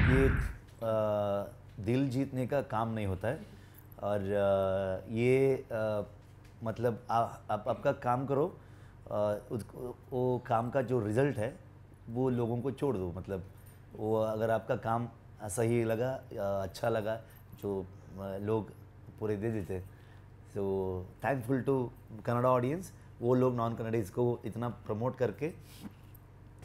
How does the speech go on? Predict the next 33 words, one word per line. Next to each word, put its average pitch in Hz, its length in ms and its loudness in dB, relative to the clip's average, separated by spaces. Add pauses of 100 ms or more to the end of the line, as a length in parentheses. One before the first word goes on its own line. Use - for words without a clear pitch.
(140)
उसके 110 260 0
बाद 110 380 0 (260)
डब 107 220 0
होने 113 200 -2
के 113 80 0
बाद 101 320 -2
इधर 98 180 0
अभी, 98 280 -2 (520)
अ, 98 80 -6
जो 107 340 -2
हिंदी 104 280 0
ऑडियंस 107 500 2
जो 101 340 0
हो, 120 440 0
अ, - 40 -20 (540)
देश 101 260 0
का 113 300 2 (240)
दूसरे 117 560 6
लैंग्वेज 110 460 2
जो 104 260 0
तमिल, 107 540 0
तेलुगु, 107 480 -2
मलयालम, 107 500 0 (720)
सब 143 180 4
जगह 143 240 4
इतना 120 340 0
अच्छे 113 240 -2
से 113 300 0
एक्सेप्ट 120 320 -2
कर, 92 220 -2
कर 101 160 -2
रहा 87 120 -4
है 85 100 -8